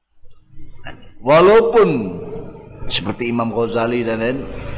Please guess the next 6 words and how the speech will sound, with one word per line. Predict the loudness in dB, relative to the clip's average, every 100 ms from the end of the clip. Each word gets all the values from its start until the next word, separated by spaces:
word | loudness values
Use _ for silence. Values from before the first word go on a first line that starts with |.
| -12 -14 -14 -6
membagi-bagi | -2 0 0 -2 -2 -2 -2 -2 -6 -6
ulama | -2 -2 -2 -6
itu | -4 -2
ada | -2 -4 -6
ulama | -4 -2 -2 -6 -8 -16 -16 -16 -16 -16
su', | -12 -2 0